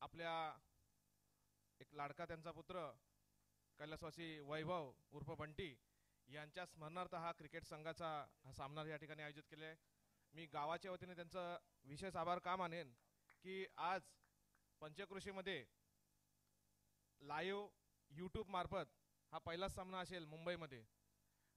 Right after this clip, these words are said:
आणि खरोखरच आम्हाला सार्थक अभिमान आहे की विलासभाईंनी आपल्या मुलाच्या स्मृती जागृत राहाव्या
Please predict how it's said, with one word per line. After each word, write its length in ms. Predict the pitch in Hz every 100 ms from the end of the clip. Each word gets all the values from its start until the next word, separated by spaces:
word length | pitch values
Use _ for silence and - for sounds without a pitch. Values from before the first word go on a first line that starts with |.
| _
आणि 200 | - 165 185
खरोखरच 440 | 165 190 214 226 214
आम्हाला 460 | 190 202 208 202 - - _ -
सार्थक 260 | 175 180 233
अभिमान 380 | 202 214 208
आहे 200 | 214 185 127 _ _ _
की 260 | 185 214 214 - _ _ _ _ _ _ _ _
विलासभाईंनी 640 | 147 180 208 196 202 208 139 - _ _ _ _ -
आपल्या 280 | - 196
मुलाच्या 440 | 190 180 190 202 196
स्मृती 500 | 190 180 170 202 202 - _ _ _ _ 151
जागृत 380 | 160 160 208 214
राहाव्या 340 | 196 185 156